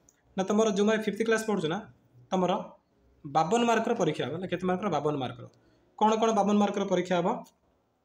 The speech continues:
ନା, ପ୍ରଥମ ତେର ମାର୍କ ହେଉଛି ତମର ଇଂଲିଶର, ଇଂଲିଶର ପ୍ରଥମ ତେର ମାର୍କ। ତାପରେ ତେର ମାର୍କ ହେବ କ'ଣ ତମର? ମ୍ୟାଥ୍, ମାନେ କ'ଣ ଗଣିତର।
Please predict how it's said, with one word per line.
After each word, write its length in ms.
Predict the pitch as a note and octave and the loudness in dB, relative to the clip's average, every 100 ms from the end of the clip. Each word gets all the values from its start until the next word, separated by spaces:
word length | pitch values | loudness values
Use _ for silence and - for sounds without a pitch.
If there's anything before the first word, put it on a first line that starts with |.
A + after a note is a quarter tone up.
| _ _ - | _ _ -10
ନା, 80 | F3 | -4
ପ୍ରଥମ 320 | F3+ F3+ A3+ | -2 -2 -2
ତେର 220 | A3 G#3+ | 0 0
ମାର୍କ 180 | A3+ A3 A3 | 2 0 0
ହେଉଛି 160 | G3 | 0
ତମର 180 | F#3+ F3 | 0 -2
ଇଂଲିଶର, 460 | F#3+ E3 E3 - B2+ - _ _ _ _ _ _ _ - | 0 0 0 -2 -12 -16 _ _ _ _ _ _ _ -8
ଇଂଲିଶର 340 | F3 F#3+ G3 G#3+ | -2 0 0 -2
ପ୍ରଥମ 280 | F3 F#3 F3+ | -2 -2 0
ତେର 180 | D#3 | 0
ମାର୍କ। 240 | C3 A#2+ - _ _ _ _ - | -2 -6 -10 _ _ _ _ -2
ତାପରେ 220 | - A3+ | 0 0
ତେର 180 | A3+ A3 | 0 2
ମାର୍କ 220 | A3 G#3+ | 2 0
ହେବ 120 | G#3 G3+ | 0 0
କ'ଣ 220 | G3+ F#3+ | -2 0
ତମର? 380 | F#3 F3+ D#3 - _ _ _ - | 0 0 -2 -4 _ _ _ -6
ମ୍ୟାଥ୍, 360 | E3 G3 - E3+ | 0 0 0 -4
ମାନେ 200 | D#3+ F3 | -4 -2
କ'ଣ 200 | G3+ F3+ | -2 0
ଗଣିତର। 440 | D#3 E3 C#3+ A2 | 0 0 -2 -8